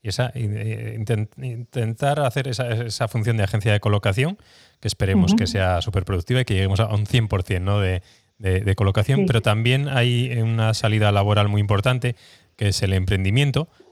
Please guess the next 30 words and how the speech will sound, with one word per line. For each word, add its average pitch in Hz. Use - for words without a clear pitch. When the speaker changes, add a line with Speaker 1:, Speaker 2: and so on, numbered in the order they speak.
Speaker 1:
y 98
la, 85
Speaker 2:
Ujú. 90
Speaker 1:
y 90
tenéis, 120
creo 120
recordar, 131
unos 117
dinamizadores, 107
¿no? 110
de 113
emprendimiento 104
que 95
ayudan 107
a 117
esas 113
personas 117
a 110
la 98
toma 117
de, 90
de 90
la 87
decisión, 101
que 104
es 92
muy 104
complicada 107
a -
veces, 131